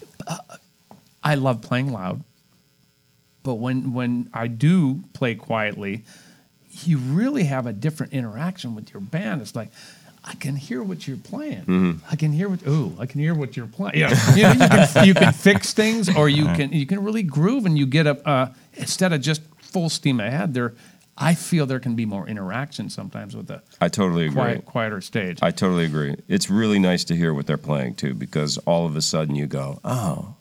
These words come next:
Speaker 2: wow, that's really good."
Speaker 1: Right.
Speaker 3: Yeah,
Speaker 1: Man, what
Speaker 3: absolutely.
Speaker 1: a cool, vibey guitar part you just
Speaker 2: Yeah.
Speaker 1: put on that. By the
Speaker 2: Yeah.
Speaker 1: way, your, the guitar player, he, he plays beautifully too.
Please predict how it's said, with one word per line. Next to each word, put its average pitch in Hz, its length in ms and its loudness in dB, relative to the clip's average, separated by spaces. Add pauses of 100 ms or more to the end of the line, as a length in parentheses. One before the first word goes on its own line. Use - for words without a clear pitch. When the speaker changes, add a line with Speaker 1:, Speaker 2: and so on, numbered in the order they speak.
(160)
Speaker 2:
wow, 110 500 -6 (140)
that's 107 260 -8
really 101 220 -4
good." - 140 -4
Speaker 1:
Right. 127 240 -2 (280)
Speaker 3:
Yeah, 85 140 -2
Speaker 1:
Man, 190 260 0
what 170 140 0
Speaker 3:
absolutely. 170 400 0
Speaker 1:
a - 20 -2
cool, 202 140 -2
vibey 185 500 -2
guitar 165 400 -8
part 156 260 -6
you 131 100 -4
just 95 120 2
Speaker 2:
Yeah. 85 140 0
Speaker 1:
put 123 120 -2
on 110 180 -4
that. 98 120 -8
By 131 140 0
the - 80 2
Speaker 2:
Yeah. - 60 2
Speaker 1:
way, 123 80 0
your, 110 200 -4 (100)
the - 60 -6
guitar 117 360 -4
player, 110 380 -6 (480)
he, 156 460 -2
he 156 220 0
plays 127 380 -2
beautifully 117 520 -4
too. 101 300 -8